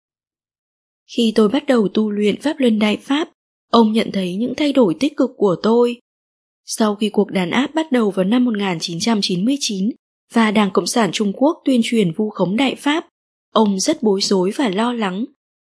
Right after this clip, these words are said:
Chủ đề này là điều cấm kỵ trong gia đình chúng tôi. Vào mùa thu năm hai nghìn không trăm mười bốn,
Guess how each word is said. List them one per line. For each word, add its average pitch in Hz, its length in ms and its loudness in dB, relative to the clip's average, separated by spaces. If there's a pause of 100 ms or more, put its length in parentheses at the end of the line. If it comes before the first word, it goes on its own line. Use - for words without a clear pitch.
(220)
Chủ 220 180 4
đề 202 180 6
này 196 280 0
là 190 160 -2
điều 196 220 0
cấm 185 280 -2
kỵ 285 280 0
trong 196 220 -2
gia 202 220 -2
đình 196 220 0
chúng 165 280 -6
tôi. 247 400 4 (1160)
Vào 202 140 4
mùa 190 200 2
thu 233 240 0
năm 226 180 2
hai 233 140 -2
nghìn 214 240 -4
không 214 160 -4
trăm 240 240 0
mười 208 200 0
bốn, 175 340 -6